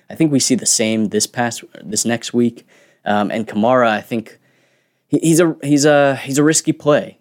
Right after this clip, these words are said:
You know, he, he's at risk for re-injury, he's at risk for decreased efficiency with each touch,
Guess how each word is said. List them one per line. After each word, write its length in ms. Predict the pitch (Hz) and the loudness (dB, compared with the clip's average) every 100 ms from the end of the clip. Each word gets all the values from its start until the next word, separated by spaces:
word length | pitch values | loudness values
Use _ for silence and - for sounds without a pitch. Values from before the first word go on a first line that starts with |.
| - | -16
You 140 | 104 | -10
know, 100 | 104 | -6
he, 260 | 117 113 107 | -2 0 0
he's 440 | 113 104 - - _ _ - | -2 -4 -4 -6 _ _ -8
at 180 | - 104 | -4 0
risk 320 | 113 123 - | 2 0 0
for 100 | 107 | -2
re-injury, 500 | 101 156 151 135 139 | 2 4 4 2 0
he's 160 | 117 104 | 0 -4
at 100 | 80 | -2
risk 200 | 113 - | -2 -4
for 80 | 95 | -8
decreased 460 | 123 135 139 123 | -2 -2 -2 -4
efficiency 540 | 117 - 127 117 - 117 | -4 -6 -6 -6 -4 -4
with 160 | 107 | -2
each 240 | 113 104 - | -4 -6 -8
touch, 420 | 110 101 - | -4 -4 -4